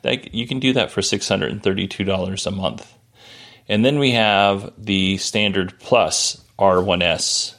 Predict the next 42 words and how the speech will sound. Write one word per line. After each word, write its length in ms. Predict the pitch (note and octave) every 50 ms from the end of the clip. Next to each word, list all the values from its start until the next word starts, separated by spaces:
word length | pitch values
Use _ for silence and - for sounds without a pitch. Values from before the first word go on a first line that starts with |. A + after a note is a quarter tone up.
| _ _ -
which 240 | - - - - F#2
is 100 | F#2 -
a 60 | F2
hundred 300 | - A2 G#2+ G#2+ G2+ G2+
and 80 | G#2+
twenty-one 800 | - - - A2 G#2+ G2+ G2 F#2+ - - G2+ G#2 G#2+ G#2 G#2 G2+
kilowatt 540 | F#2+ - - - G#2+ G#2 G2+ F#2+ F#2+ F#2 F2+
hour 220 | F2+ F2 F2+ F2+ F2+
battery 400 | F2+ G#2+ G#2+ A2 A2 G#2+ G2+ F#2+
pack. 420 | - A2+ G#2+ G#2+ G2 - - - - - - - - - - -
Again, 380 | G2+ F#2 G#2 B2 B2+ B2+ A#2+
with 120 | A2+ G2+ -
the 80 | G2+
Standard 460 | - - - G#2 G#2 G2 F#2 F2 -
Plus, 340 | - C3 B2+ B2 A#2 - -
you 120 | - F#2+ F#2
can 160 | - F#2+ F#2
choose 460 | - - A2 G#2 G2+ G2 F#2 F#2+ -
an 120 | - G2
optional 400 | G2 F#2 F#2 F#2+ - - G#2 F#2
dual 320 | F2+ F#2+ - B2 A#2+ A2+ A2+
motor 400 | A2+ G#2+ G#2 G#2+ G#2+ G2+ G2 F#2+
or 120 | F2+ F#2
performance 580 | - - G#2 G2+ - - G#2+ G#2 G#2 G2+ G2 -
variants 480 | - G#2 G2+ G#2 G#2+ G#2 G2+ - -
if 100 | F2+ -
you 60 | F#2+ F2+
wanna 180 | F#2 F2+ F2
spend 280 | - - - G#2 G#2+ G#2+
more 140 | G#2+ G#2 G2+
money. 400 | G2+ F#2+ G2 G2+ G2+ G#2 - - - - _ -
I, 260 | E2 E2+ F2+ F2 - - - -
I 140 | E2+ F2+
didn't 240 | F2+ F#2 E2+ C#2 G2
put 160 | - - -
that 180 | - F2+ F2+ F2+
in 160 | F2+ F#2 F#2
there. 200 | F#2 F2 F#2 F2+ - - - - - - - - - - - - - - - _ -
Uh, 440 | - G#2 G#2 G2+ G2 G2+ G2 F#2 - - - _ -
same 400 | - - - C3 B2+ C3 C3 B2+
lease 220 | B2+ C3 B2+ - -
criteria. 880 | - B2+ A#2 A2+ - - B2+ B2 B2 B2 B2 B2+ B2+ A#2+ A#2+ A#2 G#2+